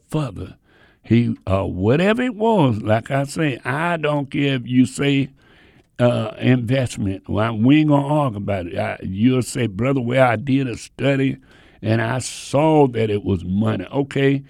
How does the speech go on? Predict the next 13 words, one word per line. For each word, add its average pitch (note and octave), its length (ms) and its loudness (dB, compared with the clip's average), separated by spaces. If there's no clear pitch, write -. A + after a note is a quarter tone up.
but A2 220 2
you C#3 340 2
tell D#3 420 0
me, C#3+ 300 4
how C#3+ 420 -4
can C3 260 0
the A2 120 0
Lord B2 720 4
say, B2+ 400 -6
"I'm C3+ 320 -2
going B2 380 0
to G#2+ 160 -4
allow G#2+ 840 -4